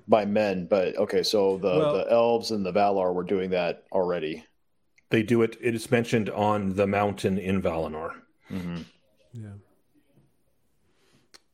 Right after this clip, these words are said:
Speaker 2: Um, yeah, and then this is, this, this, so this is kind of where we're going to end, which is, which is at the point at which,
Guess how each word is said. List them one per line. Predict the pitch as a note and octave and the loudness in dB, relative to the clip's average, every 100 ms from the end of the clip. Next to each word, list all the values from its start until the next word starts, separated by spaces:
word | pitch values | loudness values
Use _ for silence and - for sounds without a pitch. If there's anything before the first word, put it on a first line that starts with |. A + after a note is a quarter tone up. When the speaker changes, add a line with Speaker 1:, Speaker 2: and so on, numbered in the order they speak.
| - | -8
Speaker 2:
Um, | B2 A#2+ A#2 A2+ G2+ _ _ _ _ _ _ - | -4 -2 -2 -4 -8 _ _ _ _ _ _ -10
yeah, | A#2 D3 C#3 - A#2 | -6 -4 -6 -10 -8
and | A#2 | -6
then | A#2+ B2 | -4 -4
this | C3+ D3+ | -6 -4
is, | C3+ A#2 - - _ _ _ _ _ _ _ _ - | -4 -4 -10 -18 _ _ _ _ _ _ _ _ -8
this, | B2+ - | -6 -6
this, | C#3+ B2 | -8 -2
so | E3 | 0
this | F#3+ G3 | -2 -4
is | F3+ | -8
kind | - D3+ D#3 | -4 -2 0
of | C#3 | 0
where | C3+ | 0
we're | B2+ | 0
going | A#2+ B2 A#2+ | 0 -2 -2
to | A#2+ | -4
end, | A2+ B2 D3+ _ _ - - - - - - | -4 -6 -8 _ _ -20 -20 -20 -20 -16 -2
which | B2 B2 C3 | -2 0 0
is, | B2 A#2+ B2+ C3+ C#3+ | 2 0 -4 -12 -4
which | C3 - | -4 -4
is | A2+ - _ - - A2 C3+ - | -14 -16 _ -20 -16 -14 -14 -6
at | C#3+ C#3 | -6 -6
the | |
point | - E3 D#3 | -2 -2 -2
at | - | -2
which, | C3 B2+ - | -2 -2 -6